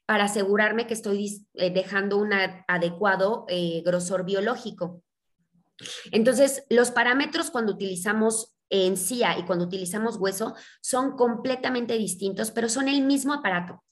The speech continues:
Utilizamos puntas diferentes, pero son el mismo aparato. Y de hecho, hasta la punta podría ser igual.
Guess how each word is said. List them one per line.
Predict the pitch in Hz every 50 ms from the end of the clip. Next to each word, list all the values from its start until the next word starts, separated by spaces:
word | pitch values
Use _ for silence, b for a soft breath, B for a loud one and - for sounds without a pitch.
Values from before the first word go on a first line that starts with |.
| B B B B B
Utilizamos | 202 214 - 247 240 240 226 277 269 294 302 - - - - _
puntas | - 277 277 277 285 277
diferentes, | 226 233 190 196 190 196 202 208 208 - - 554 - - - b b b b b b b _ _
pero | - 240 226 240
son | 233 269 277 277
el | 285 277
mismo | 285 269 277 269
aparato. | 269 254 247 262 262 - 214 269 214
Y | 240 254
de | 277 320
hecho, | 339 311 370 427 - -
hasta | 240 240 240 - 247
la | 247 247 247 -
punta | 311 311 311 302 294 -
podría | 254 233 220 214 220 220
ser | 220 226 214
igual. | 214 208 208 254 247 233 220 B